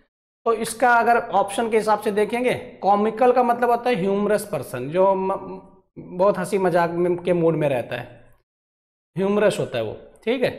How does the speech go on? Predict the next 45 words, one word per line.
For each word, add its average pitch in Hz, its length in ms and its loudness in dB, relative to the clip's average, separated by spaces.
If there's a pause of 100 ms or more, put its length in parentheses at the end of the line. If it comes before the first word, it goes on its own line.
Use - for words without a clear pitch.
(1080)
इसका 247 280 2
आंसर 233 280 2
क्या 240 100 4
हो 247 60 6
जाएगा? 262 140 4
नॉट 185 380 2
ब्रेव, 135 480 -4
ये 220 120 0
आंसर 127 320 -4
है, - 60 -18 (1600)
ठीक 202 160 2
है। - 260 -6 (480)
फिर 240 120 2
अगला 208 380 4
इडियम 254 360 4
आपके 240 240 2
सामने 220 320 2
है 233 260 0
the 226 220 2
dog 196 340 4
days। 120 240 0 (340)
The 202 100 4 (100)
dog 233 260 4 (100)
days 240 260 4
इडियम 220 360 0
का 220 100 2
मतलब 190 280 0
होता 165 280 -2
है 185 140 -4 (600)
कुत-, 240 280 -6 (520)
कुत्ते 240 300 2
का 202 120 4
दिन। 131 240 -2
कुत्ते 233 400 -2
के 262 100 -2
दिनों 247 300 2
को 254 100 2
हम 254 220 4
अगर 240 160 0
बात 233 260 0
करें 247 200 -4
तो 277 80 -4
इसका 247 180 -4
मतलब 220 340 -2
है 233 180 -2